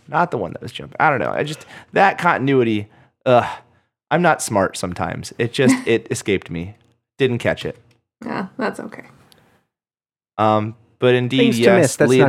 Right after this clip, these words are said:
Speaker 1: Leonardo,
Speaker 3: bad.
Speaker 1: the first one to jump out. Um, and I'm also noticing something. If you freeze frame at exactly thirty-five seconds, Leonardo,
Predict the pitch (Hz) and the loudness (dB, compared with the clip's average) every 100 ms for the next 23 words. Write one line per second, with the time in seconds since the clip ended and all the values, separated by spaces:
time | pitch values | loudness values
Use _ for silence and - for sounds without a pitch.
0 | 113 123 107 - 101 - 113 - 113 101 | 4 4 4 2 -2 0 0 0 -6 -4
1 | 90 101 90 87 87 - - _ _ _ | -2 -2 -2 -2 -4 -6 -14 _ _ _
2 | _ _ _ _ _ _ _ _ _ _ | _ _ _ _ _ _ _ _ _ _
3 | _ 127 131 127 131 151 220 - 147 120 | _ 2 2 2 2 2 2 2 2 2
4 | 110 113 104 110 92 101 92 127 127 _ | 0 -2 -2 -2 -2 -2 -2 -2 -10 _
5 | _ _ _ _ _ _ _ _ _ _ | _ _ _ _ _ _ _ _ _ _
6 | _ _ _ _ _ _ 208 262 - 233 | _ _ _ _ _ _ 0 0 -2 -2
7 | 254 - - 254 262 247 - 156 117 82 | -2 -6 -2 0 2 0 -2 2 2 0
8 | 69 - _ _ _ _ _ 175 190 196 | -8 -16 _ _ _ _ _ 0 2 2
9 | 170 214 190 202 202 202 196 185 180 180 | 2 2 0 -2 0 2 2 2 0 0
10 | 175 - 196 180 92 - - - _ _ | 0 0 -2 0 -4 -6 -14 -18 _ _
11 | _ _ _ _ _ _ _ _ _ 135 | _ _ _ _ _ _ _ _ _ 0
12 | 214 226 226 214 147 123 123 135 | 2 4 4 4 6 6 4 0